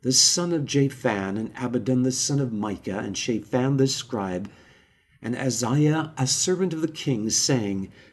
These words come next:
"Go inquire of the Lord for me, and for them that are left in Israel and in Judah, concerning the words of the book that is found.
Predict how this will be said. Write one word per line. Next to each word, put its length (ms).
"Go 220
inquire 480
of 100
the 60
Lord 380
for 160
me, 480
and 200
for 100
them 380
that 120
are 140
left 320
in 140
Israel 560
and 180
in 120
Judah, 520
concerning 580
the 100
words 460
of 80
the 80
book 400
that 160
is 220
found. 640